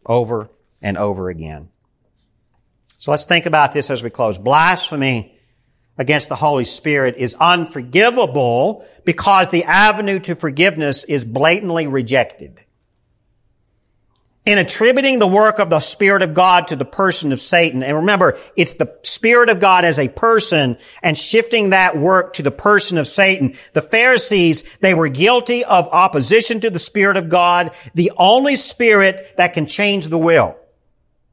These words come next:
who can change our desires, to draw the unrepentant. That's what the Spirit does. The Spirit draws the unrepentant to repentance. And these Pharisees rejected the very thought of repentance,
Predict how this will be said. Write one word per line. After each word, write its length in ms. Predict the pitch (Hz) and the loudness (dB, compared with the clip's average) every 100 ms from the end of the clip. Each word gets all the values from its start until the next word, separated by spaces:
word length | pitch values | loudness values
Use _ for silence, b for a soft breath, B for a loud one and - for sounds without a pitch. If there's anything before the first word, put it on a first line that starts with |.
| _ _ _ _ _ _ _ _ _ _ _ _ _ _ _ _ _ _ _ | _ _ _ _ _ _ _ _ _ _ _ _ _ _ _ _ _ _ _
who 80 | 180 | -4
can 140 | 180 135 | -4 -6
change 320 | 196 202 185 | -6 -4 -4
our 100 | 165 | -4
desires, 720 | 135 151 143 92 - - - _ _ _ _ _ _ _ _ _ _ _ _ _ _ _ _ - | -6 -8 -10 -12 -14 -14 -16 _ _ _ _ _ _ _ _ _ _ _ _ _ _ _ _ -2
to 100 | 214 | 0
draw 440 | 139 190 220 247 | 4 4 4 4
the 140 | 226 190 | 2 0
unrepentant. 680 | 202 190 185 - 196 160 | 0 0 -6 -4 -4 -2
That's 180 | 160 208 | 0 0
what 120 | 170 | -2
the 40 | 196 | -4
Spirit 360 | - 208 202 | -2 0 2
does. 240 | 185 170 - B | 2 2 0 B
The 100 | - | -2
Spirit 420 | 151 - 214 165 | 0 2 2 2
draws 460 | 123 175 226 240 240 | 0 2 4 4 0
the 160 | 220 196 | -2 0
unrepentant 960 | 208 208 196 - 220 190 175 139 - b _ | 0 0 -6 -4 -4 -2 -2 -2 -6 b _
to 220 | - 247 | -2 2
repentance. 880 | 214 214 226 214 95 - - - - _ _ b b - | 0 2 -2 -2 -8 -10 -8 -8 -8 _ _ b b -2
And 220 | 202 202 | -2 0
these 200 | 196 - | -4 -2
Pharisees 640 | 240 269 277 262 220 175 | 2 4 4 2 -2 -2
rejected 520 | 180 151 214 214 214 160 | -2 0 0 0 -2 -6
the 80 | |
very 300 | 156 196 190 | 0 2 2
thought 420 | 165 - 220 214 208 | -2 -2 2 2 2
of 120 | 175 | -2
repentance, 680 | 170 - 214 165 117 - | -6 -4 -4 -2 -4 -6